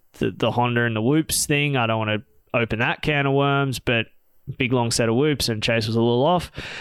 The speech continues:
Uh, but yeah, he was a little out of the, that top two, which this kind of, I guess, Nick,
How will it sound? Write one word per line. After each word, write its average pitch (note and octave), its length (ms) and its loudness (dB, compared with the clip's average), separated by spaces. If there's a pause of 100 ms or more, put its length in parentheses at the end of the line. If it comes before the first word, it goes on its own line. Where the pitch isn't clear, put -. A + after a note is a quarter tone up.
(200)
Uh, A2+ 480 0
but C3+ 120 0
yeah, C3+ 300 0
he B2+ 200 -2
was F#3 120 2
a G#3 60 2
little F#3+ 360 2
out E3 320 0
of C3 340 -6
the, C3+ 560 0
that B2 320 -2 (680)
top - 260 0
two, D3+ 300 0 (640)
which E3 340 0
this D#3 220 0
kind D3+ 400 0
of, C#3+ 80 0
I C#3+ 100 2
guess, C#3 340 0
Nick, C#3 380 -2